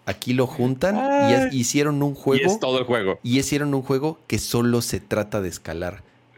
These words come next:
Speaker 2: Ay,
Speaker 1: Es,
Speaker 2: Dios
Speaker 1: es,
Speaker 2: mío.
Speaker 1: es, es mi descripción perfecta de la peor
Speaker 2: Ujú.
Speaker 1: pesadilla en un juego.
Speaker 2: Ay, qué terrible. Pero sí, es un juego solo de escalar. Igual, dos mil veinticuatro. Eh,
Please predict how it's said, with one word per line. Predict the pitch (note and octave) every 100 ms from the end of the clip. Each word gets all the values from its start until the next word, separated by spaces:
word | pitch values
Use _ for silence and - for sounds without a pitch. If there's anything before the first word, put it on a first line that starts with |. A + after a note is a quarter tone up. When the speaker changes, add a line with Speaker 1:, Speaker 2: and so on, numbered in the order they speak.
| B2+ C3+ - _
Speaker 2:
Ay, | - A#3+ B3
Speaker 1:
Es, | B3 A#3+
Speaker 2:
Dios | B2 A#2+
Speaker 1:
es, | G#2
Speaker 2:
mío. | B2
Speaker 1:
es, | C3+ - -
es | C#3 C#3
mi | D3+ C#3+ C3 A2+ - _
descripción | - A#2 G#2 - A2 G2+ - B2 B2+ C3+ -
perfecta | - A2 - A#2+ - B2+
de | A#2+ G#2+ G2
la | G2+ F#2+
peor | A2+ G#2+
Speaker 2:
Ujú. | G#2
Speaker 1:
pesadilla | A2+ - G2 G2 F2 F2+ -
en | F#2+ F#2+
un | F#2+
juego. | F#2+ E2 - A#2 A#2+ A#2+ - _ _ -
Speaker 2:
Ay, | G2+ G#2 G2
qué | G2
terrible. | F#2+ E2 D#2+
Pero | F#2+
sí, | G2
es | E2+ G#2
un |
juego | G#2 F#2+
solo | F#2 F#2+
de | F2+
escalar. | F2+ G#2 C3+ - -
Igual, | - D#2+ - _ _ -
dos | D2
mil | D2+ D2+
veinticuatro. | E2+ - D#3+ E3 E3+ - - _ _ _ -
Eh, | A2 G#2+ G#2+ G#2+ G#2